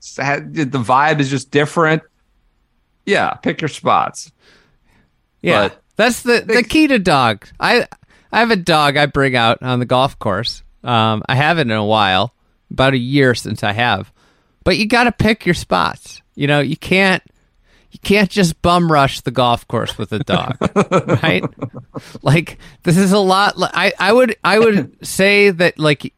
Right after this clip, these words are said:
Speaker 2: you need to use the same type of, um, um,
Speaker 1: Discretion.
Speaker 2: y-, discretion
Speaker 1: Like
Speaker 2: is music on the golf course, right?
Speaker 1: Okay.
Speaker 2: It
Speaker 1: Sure.
Speaker 2: needs to be the right group of people. Like, you have to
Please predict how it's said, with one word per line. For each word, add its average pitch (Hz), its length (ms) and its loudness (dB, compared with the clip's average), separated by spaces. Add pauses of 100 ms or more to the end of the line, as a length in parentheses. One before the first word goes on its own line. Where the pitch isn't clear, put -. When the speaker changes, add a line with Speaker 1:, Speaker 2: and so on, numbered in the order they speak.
Speaker 2:
you 165 240 -4
need 202 220 2
to 208 100 4
use 180 440 2
the 170 100 2
same 175 560 0
type 160 360 -2
of, 139 280 -2
um, 120 520 2 (1700)
um, 110 640 2 (600)
Speaker 1:
Discretion. 151 720 0
Speaker 2:
y-, - 20 -4
discretion 185 640 0
Speaker 1:
Like 170 60 2
Speaker 2:
is 147 140 -4
music 156 720 0 (160)
on 123 140 -2
the 117 60 -2
golf 92 360 -4
course, - 420 -14
right? 117 360 0
Speaker 1:
Okay. 90 380 -6 (380)
Speaker 2:
It - 80 -6
Speaker 1:
Sure. 147 60 2
Speaker 2:
needs 180 240 2
to 180 40 -4
be 190 140 0
the 147 120 0
right 170 280 0
group 208 260 0
of 196 120 -4
people. 170 600 0 (100)
Like, - 340 -4 (300)
you 190 340 2
have 208 320 2
to 165 360 2